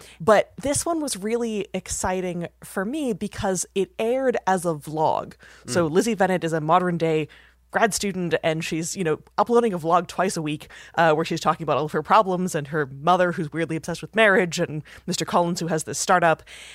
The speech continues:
Speaker 1: It felt very immediate. Like, it felt like it was someone that you could sort of get to know, and the characters were also interacting with fans on social media in this way that felt very like,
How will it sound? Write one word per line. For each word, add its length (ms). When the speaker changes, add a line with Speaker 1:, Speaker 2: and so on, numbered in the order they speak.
Speaker 1:
It 180
felt 460
very 760
immediate. 640
Like, 160
it 140
felt 140
like 120
it 60
was 100
someone 380
that 320
you 140
could 140
sort 100
of 80
get 160
to 80
know, 400
and 180
the 60
characters 400
were 80
also 180
interacting 640
with 180
fans 420
on 160
social 280
media 400
in 220
this 200
way 220
that 180
felt 240
very 340
like, 280